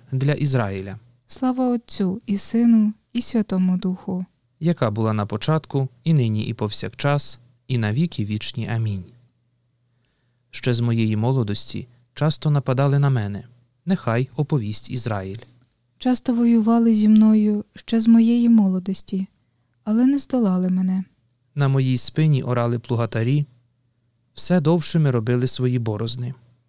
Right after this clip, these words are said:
Speaker 2: Та праведний Господь розтяв упряж грішників.
Speaker 1: Нехай осоромляться і втечуть усі ті, які ненавидять Сіон.
Speaker 2: Нехай стануть, наче трава на дахах, що засихає ще до того, як виросте.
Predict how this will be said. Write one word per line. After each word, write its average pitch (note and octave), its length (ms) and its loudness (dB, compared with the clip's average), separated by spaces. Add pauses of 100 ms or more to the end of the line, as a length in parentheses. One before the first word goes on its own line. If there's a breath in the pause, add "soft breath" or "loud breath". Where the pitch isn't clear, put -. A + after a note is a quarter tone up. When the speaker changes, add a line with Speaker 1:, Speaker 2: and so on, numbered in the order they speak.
(240)
Speaker 2:
Та G#3+ 100 -2
праведний B3 600 2
Господь A3 600 0 (500)
розтяв B3 600 -4
упряж A#3 440 -4
грішників. G3 640 -2 (540)
Speaker 1:
Нехай C3+ 360 0
осоромляться C3 720 0
і B2+ 100 -2
втечуть C#3+ 560 -4 (520)
усі D#3+ 340 0
ті, E3+ 380 2 (180)
які C3+ 360 0
ненавидять A2+ 580 2
Сіон. G#2+ 480 -2 (480)
Speaker 2:
Нехай C#4+ 360 0
стануть, C4 500 0
наче A3+ 280 2
трава G#3 380 0
на A3 120 4
дахах, G3 600 -4 (580)
що - 240 -2
засихає A#3+ 720 0
ще A3+ 200 -2
до G#3 100 2
того, B3 320 0
як A3+ 260 -2
виросте. F#3+ 580 -4